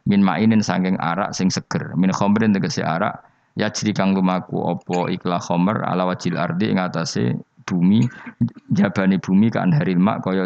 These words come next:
dene sungaine banyu. Dadi arak diharamno ning donya,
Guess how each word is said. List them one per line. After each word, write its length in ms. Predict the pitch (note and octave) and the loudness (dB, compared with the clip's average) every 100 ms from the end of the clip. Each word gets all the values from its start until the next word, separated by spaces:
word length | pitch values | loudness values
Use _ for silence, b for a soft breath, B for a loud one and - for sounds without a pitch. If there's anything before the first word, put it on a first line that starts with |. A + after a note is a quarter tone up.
| F2 | -2
dene 400 | F2 F2+ A2+ A#2 | 0 2 2 0
sungaine 480 | - F#2 F2+ F#2+ | 0 0 2 0
banyu. 320 | G2 D#2+ E2+ - _ _ _ _ _ _ _ _ - B B B | 0 -2 -2 -4 _ _ _ _ _ _ _ _ -20 B B B
Dadi 240 | - F#2+ B2+ | -4 0 0
arak 400 | G#2+ A2 A2+ - | 2 2 2 0
diharamno 560 | G#2+ A2 G#2 G2+ G#2 | 0 2 2 4 4
ning 160 | G2 G2 | 4 4
donya, 400 | F#2 F2 F#2+ A#2 | 4 4 4 4